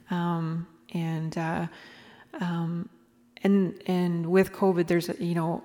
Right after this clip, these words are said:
I have to stand six feet away from the bed. That's a very awkward position for me because I like to be beside the bed. I like to be speaking to the patient. Uh, so that's certainly added to the stress. Coworkers, we can't even sit within six feet of each other to talk,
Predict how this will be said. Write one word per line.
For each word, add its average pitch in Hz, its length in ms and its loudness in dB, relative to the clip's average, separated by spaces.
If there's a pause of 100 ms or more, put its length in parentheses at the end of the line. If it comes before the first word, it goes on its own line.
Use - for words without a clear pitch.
(120)
I 170 60 -4
have 160 80 -4
to - 80 -12
stand 165 260 -4
six - 240 -10
feet - 240 -8
away 165 160 0
from 170 160 -8
the 170 80 -6
bed. 160 260 -2
That's 196 200 0
a - 20 -4
very 180 220 0
awkward 165 420 -6
position 165 400 -4
for 175 120 -2
me 190 340 4
because 175 260 -4
I 180 80 0
like 180 240 -2
to - 80 -8
be 170 160 -2
beside 165 500 -4
the 160 80 -4
bed. - 240 -4
I 170 120 -4
like 165 220 -4
to 170 60 -8
be 165 120 -6
speaking 170 320 -6
to 165 80 -6
the - 80 -6
patient. 175 440 -6 (580)
Uh, 170 180 -4
so 180 80 -6
that's 180 180 0
certainly 180 280 0
added 160 220 -2
to 190 60 -4
the 170 100 -2
stress. 165 440 -4 (480)
Coworkers, 196 580 4
we 180 80 4
can't 180 200 2
even 170 220 2
sit 180 240 0 (120)
within 165 240 0
six 165 200 -6
feet 170 140 -2
of 165 60 0
each 165 200 -2
other 160 220 -2
to 160 260 -4
talk, - 540 -6